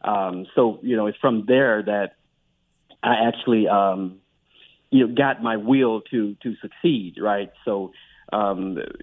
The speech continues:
my, you know, I had some people in my past once told me that I wasn't gonna amount to much 'cause I didn't necessarily like to do what, you know, we were doing down there as far as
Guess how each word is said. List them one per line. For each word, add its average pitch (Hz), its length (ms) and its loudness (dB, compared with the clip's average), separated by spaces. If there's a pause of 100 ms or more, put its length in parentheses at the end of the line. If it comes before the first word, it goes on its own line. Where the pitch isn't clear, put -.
my, 113 220 0
you 85 320 -4
know, 101 100 0
I 113 80 0
had 131 160 4
some 113 100 -8
people 113 220 0
in 104 60 2
my 107 100 2
past 113 340 0
once 107 260 -2
told 120 200 2
me 104 100 0
that 107 140 2
I 101 80 4
wasn't 104 440 0
gonna 101 200 -2
amount 113 360 0
to 104 100 -4
much 98 300 -4
'cause 95 140 -2
I 98 120 2
didn't 95 260 -4 (320)
necessarily 113 380 0
like 104 320 2
to 107 60 -4
do 107 220 -2
what, 98 300 0
you 117 140 -4
know, 101 60 -2
we 113 120 0
were 104 140 2
doing 113 340 0
down 95 260 0
there 101 180 0
as 101 280 -12
far 101 200 0
as 90 80 -6